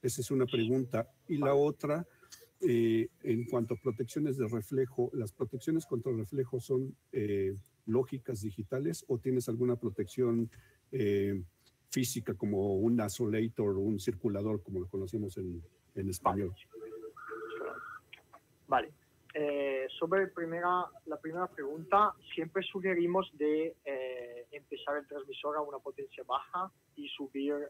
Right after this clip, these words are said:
Speaker 2: eh, demasiado lento para verificar si, eh, la, la potencia reflejada está,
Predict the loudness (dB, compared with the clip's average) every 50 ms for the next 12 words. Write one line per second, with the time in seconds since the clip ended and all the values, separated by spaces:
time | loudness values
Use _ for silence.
0 | _ _ -10 -8 -6 -4 -4 -4 -4 -6 -6 -8 -8 -10 -10 -10 -10 -12 -12 -14
1 | -18 _ _ _ _ _ _ -20 -20 -20 _ -20 _ _ _ _ _ _ _ _
2 | _ _ _ _ _ -12 -10 -8 -8 -10 -8 -4 -4 -2 -2 -2 -2 -4 -4 -4
3 | -6 -12 _ _ -12 -8 -8 -6 -8 -8 -6 -6 -4 0 2 0 2 2 0 -2
4 | -2 -4 -4 -6 -6 -10 -6 -4 -4 -4 -4 -6 -12 -16 -14 -12 -10 -10 -10 -10
5 | -12 _ _ _ _ _ _ _ -10 -8 -8 -6 -6 -6 -6 -4 -2 -2 0 0
6 | 0 0 -2 -4 -6 -8 -10 -10 -12 -14 -16 -18 _ _ -10 -8 -8 -8 -6 -8
7 | -6 -6 -6 -6 -6 -6 -6 -6 -6 -6 -8 -8 -2 0 -2 0 2 0 0 0
8 | -2 -4 -8 -4 -2 0 0 0 0 -2